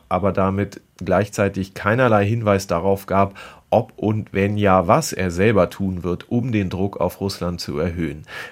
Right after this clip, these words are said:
Da ließ er die Welt, wie bei so vielem, etwas rätselnd zurück, was nicht immer ein Nachteil sein muss, wie wir wissen. Russlands Präsident Putin ließ bereits vor der Amtseinführung seine Glückwünsche an Trump übermitteln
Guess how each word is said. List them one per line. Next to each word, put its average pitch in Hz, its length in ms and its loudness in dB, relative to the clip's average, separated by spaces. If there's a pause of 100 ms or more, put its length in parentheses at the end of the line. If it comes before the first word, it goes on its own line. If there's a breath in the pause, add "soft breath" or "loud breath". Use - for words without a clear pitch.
(120)
Da 87 160 6
ließ 123 280 2
er 113 80 4
die 104 180 0
Welt, 101 400 2
wie 92 80 -4
bei 98 160 0
so 95 140 -4
vielem, 113 520 0
etwas - 440 -4
rätselnd 87 560 -2
zurück, 90 540 -6 (280)
was 98 200 -4
nicht 98 120 -6
immer 101 180 -2
ein 95 100 -4
Nachteil 78 500 -4
sein 80 300 -6
muss, 87 320 -10 (100)
wie 82 180 -8
wir 92 140 -4
wissen. - 300 -14 (440 loud breath)
Russlands 127 360 0
Präsident 110 420 0
Putin 147 480 -2
ließ 113 200 0
bereits 98 360 0
vor 147 220 2
der 95 140 6
Amtseinführung 101 840 -2
seine 90 300 -2
Glückwünsche 101 640 -2
an 82 180 -8
Trump 92 400 -2
übermitteln 110 720 -2